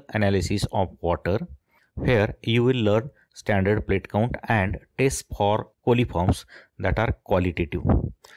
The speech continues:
The qualitative tests are presumptive, confirmed, and completed tests. The third video will be on the M weak tests, which are used to differentiate fecal and non-fecal coliforms.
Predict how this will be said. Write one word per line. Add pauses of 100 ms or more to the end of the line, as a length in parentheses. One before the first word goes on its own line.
(220)
The
qualitative
tests
are (300)
presumptive, (200)
confirmed, (180)
and
completed
tests. (800)
The
third (100)
video
will
be
on
the
M
weak
tests, (340)
which
are
used
to
differentiate
fecal (120)
and (340)
non-fecal
coliforms.